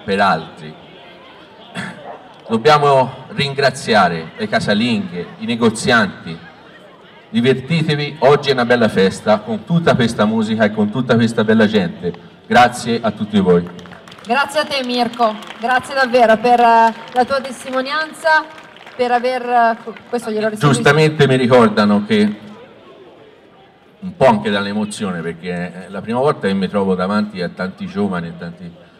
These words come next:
Speaker 1: Il, eh, martedì sette noi andremo a Roma, eh, con molti pullman, siamo già a dieci pullman pieni.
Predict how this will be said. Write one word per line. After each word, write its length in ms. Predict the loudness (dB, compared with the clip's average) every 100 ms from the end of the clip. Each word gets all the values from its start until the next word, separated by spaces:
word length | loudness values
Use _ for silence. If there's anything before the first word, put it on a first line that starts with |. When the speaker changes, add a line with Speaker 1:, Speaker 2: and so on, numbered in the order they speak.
| _ _ _ _ _ _ _ _ _
Speaker 1:
Il, 260 | -2 0 2
eh, 300 | 4 4 2
martedì 540 | 2 0 0 -4 -2
sette 680 | -4 -2 -4 -4 -6 -6 -6 -14
noi 240 | -6 -2 0
andremo 320 | 0 -2 -2
a 80 | -2
Roma, 360 | 0 0 -2 -12 -18 -20 -20 -20 -20 _
eh, 560 | -10 -6 -6 -8 -10 -12 -8
con 320 | -6 -4 -4
molti 360 | -2 -2 -2 -4
pullman, 400 | 0 0 0 -4
siamo 280 | -6 -8
già 440 | -2 2 2 0 -12 -20 -20 _
a 360 | -8 -6 -8 -6
dieci 280 | -4 -4 -6
pullman 460 | -4 -4 -6 -8
pieni. 500 | -6 -6 -6 -8 -12